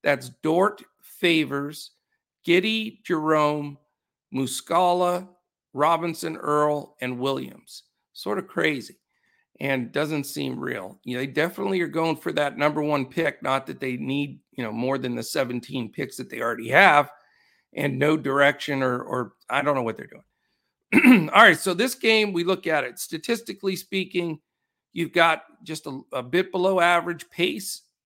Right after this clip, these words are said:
nineteen and sixteen respectively, but two good defenses. The Thunder's defense is a pain in the neck. Even without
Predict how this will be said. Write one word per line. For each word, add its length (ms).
nineteen 680
and 240
sixteen 720
respectively, 920
but 180
two 240
good 160
defenses. 720
The 100
Thunder's 540
defense 680
is 220
a 60
pain 360
in 100
the 80
neck. 340
Even 380
without 760